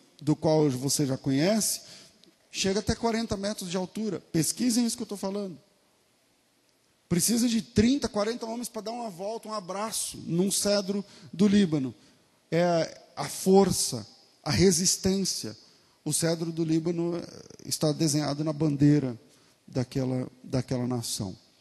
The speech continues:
Então, enquanto falávamos da necessidade de sermos resistentes, eu me lembrei desse texto. Mas vamos lá. Qual é a sua capacidade de aguentar pancada? O Evangelho de Jesus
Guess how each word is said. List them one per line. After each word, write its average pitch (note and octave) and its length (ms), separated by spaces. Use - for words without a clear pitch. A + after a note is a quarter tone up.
Então, G3 460
enquanto A3+ 340
falávamos E3 440
da D3+ 140
necessidade D3+ 520
de - 60
sermos C3+ 220
resistentes, C#3+ 640
eu E3+ 60
me E3+ 100
lembrei D#3+ 340
desse D#3 340
texto. C#3 420
Mas F3 140
vamos G#3 180
lá. B2 160
Qual A3 140
é A#3+ 60
a A3 60
sua G#3+ 200
capacidade D#3+ 680
de D#3+ 80
aguentar D3 560
pancada? A2 600
O D3 100
Evangelho D3+ 600
de E3 100
Jesus C#3 720